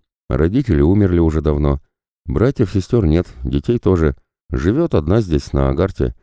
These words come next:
Мужа тоже нет. Пока». «Ладно, я же здесь сейчас не нужен. Схожу, пожалуй, в спортзал.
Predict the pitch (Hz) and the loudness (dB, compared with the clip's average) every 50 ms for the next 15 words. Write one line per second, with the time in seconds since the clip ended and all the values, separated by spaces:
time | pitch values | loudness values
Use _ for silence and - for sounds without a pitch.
0 | _ _ _ _ _ - 170 185 139 95 - - 90 87 82 76 73 67 - - | _ _ _ _ _ -2 0 2 2 0 2 2 2 2 2 2 2 0 -2 -4
1 | - _ _ _ - - - - 62 57 - _ _ _ _ _ _ _ _ _ | -12 _ _ _ -8 -6 -4 -4 -6 -6 -8 _ _ _ _ _ _ _ _ _
2 | _ _ _ _ _ - 65 67 69 80 82 87 90 90 90 87 80 - _ - | _ _ _ _ _ -8 -4 -2 -2 -2 0 0 0 0 0 0 -2 -6 _ -4
3 | 78 82 90 90 82 85 80 76 82 82 82 - - 82 - 87 82 - - 82 | -2 0 0 0 0 -2 -2 0 -2 -2 -2 -2 -6 -4 -2 -2 -2 -2 -2 -2
4 | 85 92 98 85 73 60 55 - _ _ _ _ _ _ _ _ _ _ _ - | 0 0 0 -2 -2 -4 -6 -8 _ _ _ _ _ _ _ _ _ _ _ -10
5 | - - 107 110 127 135 123 113 95 107 110 101 95 87 - - - 95 90 80 | -2 0 0 2 2 2 0 0 2 2 2 2 2 0 0 -2 -4 -4 -2 -2
6 | 80 95 95 87 71 | -2 -2 -2 -2 -4